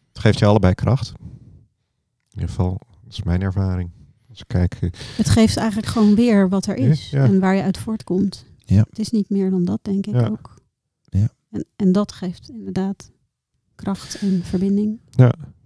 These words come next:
Speaker 3: Ja, en misschien wel, wel leuk om, om, eh, hè, o-, over die vervelende dingen. En dus dat zie ik vaak ook in de, de mensen die ik mag begeleiden. Of bij de mensen die ik mag begeleiden. Dat, en heb ik zelf ook gehad dat je, eh, in eerste instantie wil je,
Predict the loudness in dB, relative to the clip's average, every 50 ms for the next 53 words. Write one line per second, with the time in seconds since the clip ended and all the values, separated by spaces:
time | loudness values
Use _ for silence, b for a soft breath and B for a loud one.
0 | _ -6 -2 0 0 0 2 0 0 2 4 4 6 6 8 8 8 8 8 8
1 | 8 6 6 6 4 2 4 4 2 4 6 6 6 6 4 6 6 6 4 4
2 | 2 2 0 -6 -12 -18 _ _ -2 2 2 2 0 _ -8 -4 -4 -4 -2 -2
3 | -2 -2 -2 -2 -4 -2 -2 -2 -2 0 0 0 0 0 2 4 4 6 6 6
4 | 6 4 4 4 6 6 6 6 4 2 b b b b b b b -6 -2 0
5 | 2 2 2 0 0 -2 -2 -2 -2 0 0 0 0 0 0 0 2 4 2 2
6 | 2 0 -2 0 -2 -2 0 2 2 2 2 2 2 2 2 0 0 0 0 0
7 | 2 2 2 2 0 -2 -2 0 2 2 4 4 4 2 2 b b b b b
8 | b b -16 -8 -4 -2 -2 0 2 2 0 0 -2 -4 -6 -4 -4 -4 -4 -4
9 | -4 -4 -2 0 0 0 2 2 2 0 0 -2 -4 -8 _ _ _ -6 -4 -2
10 | -2 -2 -2 -2 0 0 0 0 -2 -2 -2 -2 -2 0 0 -2 -2 0 -2 -2
11 | -2 b b b b b b b b _ _ -2 0 0 0 0 2 2 2 4
12 | 4 2 2 2 0 -2 -2 0 0 2 2 2 0 0 0 2 2 4 4 4
13 | 2 0